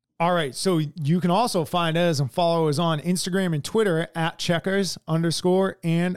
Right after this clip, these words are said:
underscore M J. We are also on Truth at the underscore realist underscore uncensored. And like I've said in previous shows, we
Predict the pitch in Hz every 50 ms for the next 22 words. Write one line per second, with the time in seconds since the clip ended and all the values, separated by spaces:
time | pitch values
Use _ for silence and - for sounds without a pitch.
0 | - - 160 165 170 160 147 - - 180 185 190 190 - 185 180 156 135 123 139
1 | 139 147 170 180 151 - _ _ _ - - _ _ 147 151 151 139 139 143 160
2 | 175 170 - 180 170 170 165 147 127 - - 190 190 208 233 214 - - _ _
3 | _ _ - 147 156 170 185 196 190 - _ _ _ _ - 123 120 147 151 165
4 | 175 190 190 156 - _ _ _ - 156 160 165 170 - - 170 170 185 196 190
5 | 170 - _ - 139 151 160 170 175 190 185 165 - - - _ _ _ _ _
6 | _ _ _ _ - 165 165 170 170 147 - - 175 175 185 190 175 - _ -
7 | 160 170 170 - - 185 196 202 - - 139 139 156 147 - _ _ _ _ _
8 | _ _ _ _ _ - 185 226 262 247 180 139 131 139 135 113 - _ _ _
9 | _ _ _ _ _ _ _ _ _ _ 131 143 151 147 143 165 160 151 - -
10 | - 180 180 175 147 143 139 - - 175 170 156 160 143 131 - - 185 202 214
11 | 175 139 117 113 117 123 - - - _ _ _ _ _ _ _ _ _ _ 123
12 | 120 139 147 165 170